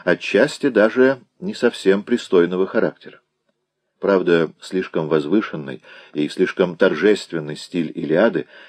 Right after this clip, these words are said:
является в настоящее время большим преувеличением.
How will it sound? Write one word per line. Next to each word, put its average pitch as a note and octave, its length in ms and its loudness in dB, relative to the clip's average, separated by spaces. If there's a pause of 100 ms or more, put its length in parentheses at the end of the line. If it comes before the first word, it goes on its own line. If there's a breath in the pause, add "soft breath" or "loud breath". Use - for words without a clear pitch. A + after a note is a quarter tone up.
(120 loud breath)
является F2+ 560 2
в E2+ 40 0
настоящее E2+ 560 -2
время F2 380 2 (240 soft breath)
большим D#2+ 420 -2
преувеличением. F2 840 -2